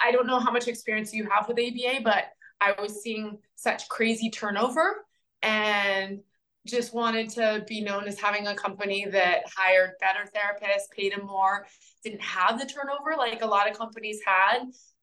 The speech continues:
and just, you know, um, did that. And then I ended up selling it to Autism Learning Partners.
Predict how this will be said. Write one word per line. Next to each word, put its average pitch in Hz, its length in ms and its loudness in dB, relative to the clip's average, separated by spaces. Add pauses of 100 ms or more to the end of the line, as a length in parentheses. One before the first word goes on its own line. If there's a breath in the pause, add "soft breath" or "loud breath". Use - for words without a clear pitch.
(240)
and 185 640 0 (400)
just, 196 380 0 (380)
you 214 180 -8
know, 185 300 -6
um, 185 260 -2 (220)
did 208 220 6
that. 220 420 6 (120)
And 202 120 -10
then 196 80 -4
I 196 60 -2
ended 202 160 -4
up 202 100 -4
selling 190 480 -6
it 175 220 -10
to - 40 -8
Autism 185 500 -6
Learning 180 320 -6
Partners. 240 560 -8